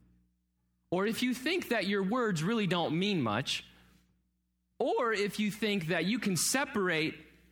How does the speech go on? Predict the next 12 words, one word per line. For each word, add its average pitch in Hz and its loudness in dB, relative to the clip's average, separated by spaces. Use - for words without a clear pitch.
your 175 0
words 160 0
from 175 0
the 156 0
true 208 0
you, 123 0
then 156 0
you 170 0
should 170 0
take 233 0
a 208 0
look 196 0